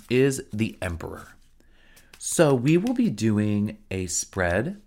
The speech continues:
in honor of the Emperor for this week so that we can get an idea of how we should set boundaries, where they should be set, um,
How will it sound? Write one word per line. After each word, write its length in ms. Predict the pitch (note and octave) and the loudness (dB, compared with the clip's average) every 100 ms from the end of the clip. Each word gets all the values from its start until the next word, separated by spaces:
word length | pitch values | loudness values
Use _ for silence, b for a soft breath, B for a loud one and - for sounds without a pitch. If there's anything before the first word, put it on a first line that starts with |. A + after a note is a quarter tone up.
| _ | _
in 100 | G2+ | -8
honor 300 | E2 E2+ F#2+ | -4 -4 -4
of 100 | C#3 | -6
the 140 | D#3 - | -6 -6
Emperor 460 | D2+ E2+ A2+ G#3+ - _ _ _ _ _ _ _ _ _ _ _ - - | -6 -4 -4 -6 -10 _ _ _ _ _ _ _ _ _ _ _ -20 -8
for 180 | - | -2
this 200 | G#2 B2+ | 0 0
week 280 | - C#3 - B B B | 0 0 -4 B B B
so 120 | - C#3 | 0 4
that 160 | A2 | 6
we 140 | A#2 A#2 | 6 4
can 240 | C#3+ C3 | 2 2
get 360 | A2+ G#2 G2+ - | 2 4 2 0
an 100 | F#2+ | -2
idea 440 | F#2 E2 F#2 F2+ | -2 -2 0 0
of 440 | - F2 E2 D#2+ D#2 b b b | 0 0 0 -2 -6 b b b
how 140 | C3 | 2
we 80 | B2+ | 4
should 140 | B2+ B2 | 4 0
set 180 | F#2 | 0
boundaries, 640 | D#2 A#2+ A#2 A2+ A2 A2 G2+ | 2 4 4 4 4 2 2
where 200 | F#2+ F#2+ | 2 4
they 100 | F#2 | 2
should 200 | E2+ D2+ | 0 -4
be 120 | E2 | -6
set, 460 | - D#3+ D#3+ - - B B - | 2 4 4 2 -10 B B -4
um, 560 | G#2 G2 F#2+ F#2 F2+ F2+ | 0 2 4 2 0 -2